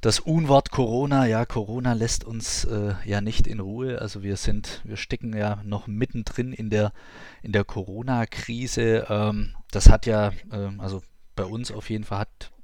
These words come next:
hat Corona einiges verändert, so in der gesamten, in der gesamten Branche sicherlich auch. Ähm,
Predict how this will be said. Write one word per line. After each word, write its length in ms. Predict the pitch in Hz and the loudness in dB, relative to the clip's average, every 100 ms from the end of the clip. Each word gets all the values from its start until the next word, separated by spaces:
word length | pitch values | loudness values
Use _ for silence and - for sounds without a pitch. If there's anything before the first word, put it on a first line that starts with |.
| - - - | -20 -20 -8
hat 200 | 104 - | -8 -6
Corona 480 | - 98 113 107 - | -10 -8 -6 -6 -6
einiges 380 | 117 120 107 | -8 -8 -6
verändert, 480 | - - 113 127 120 | -6 -6 -8 -4 -4
so 100 | - | -4
in 80 | 107 | -6
der 100 | 104 | -6
gesamten, 600 | 101 - 113 - 113 107 - - - - - - | -4 0 0 0 -6 -6 -8 -16 -18 -20 -20 -4
in 60 | |
der 80 | 98 | -2
gesamten 480 | 110 104 107 113 107 | 0 0 0 0 -6
Branche 520 | 104 95 92 143 - | -6 -4 -4 -6 -4
sicherlich 540 | 113 123 117 117 110 - | 6 6 6 0 -2 -2
auch. 320 | 110 110 - | -2 -6 -8
Ähm, 320 | - 104 104 | -8 -6 -6